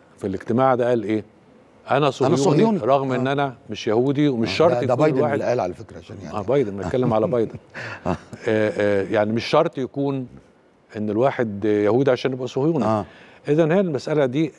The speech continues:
Speaker 1: مهمة بالشكل ده. بص، الحقيقة من تمانية وأربعين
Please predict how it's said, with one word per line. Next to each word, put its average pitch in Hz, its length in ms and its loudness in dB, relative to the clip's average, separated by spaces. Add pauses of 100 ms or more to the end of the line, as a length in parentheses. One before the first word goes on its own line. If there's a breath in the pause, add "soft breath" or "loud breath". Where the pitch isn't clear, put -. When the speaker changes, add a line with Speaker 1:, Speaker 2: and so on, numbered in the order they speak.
(180)
Speaker 1:
مهمة 123 260 0
بالشكل 90 380 -6
ده. - 60 -10 (640 loud breath)
بص، - 300 -2 (560)
الحقيقة 180 640 2 (840)
من 113 180 -2
تمانية 175 320 0
وأربعين 95 520 -2